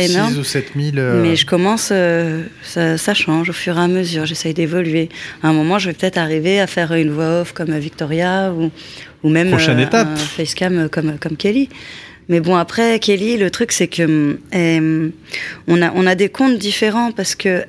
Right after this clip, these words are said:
Speaker 1: elle, elle est, hum, elle va mettre des, des tutos, des astuces.
Speaker 2: Ouais.
Speaker 1: Alors que moi, je
Speaker 2: Tout-
Speaker 1: montre pas ça.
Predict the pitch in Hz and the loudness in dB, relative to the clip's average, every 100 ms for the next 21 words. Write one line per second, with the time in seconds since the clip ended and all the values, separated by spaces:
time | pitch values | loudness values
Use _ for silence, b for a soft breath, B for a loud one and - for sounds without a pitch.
0 | - 214 202 180 175 175 170 170 165 170 | -2 0 2 2 2 2 2 0 0 -2
1 | 165 - - B B B B B B B | -6 -10 -20 B B B B B B B
2 | B 165 160 160 156 - 165 160 - 165 | B 0 2 0 0 -2 -4 -4 -6 -4
3 | - 214 208 190 175 180 180 - 202 - | -4 -4 -2 -2 -2 -2 -4 -4 -4 -4
4 | - - B B - - 170 165 - 175 | -6 -14 B B -12 -2 0 0 -2 0
5 | 170 175 208 254 - - - - _ - | 2 2 0 -2 -8 -20 -20 -20 _ -20
6 | - 185 185 175 - 185 175 156 - | -8 0 2 2 -2 -4 -4 -4 -8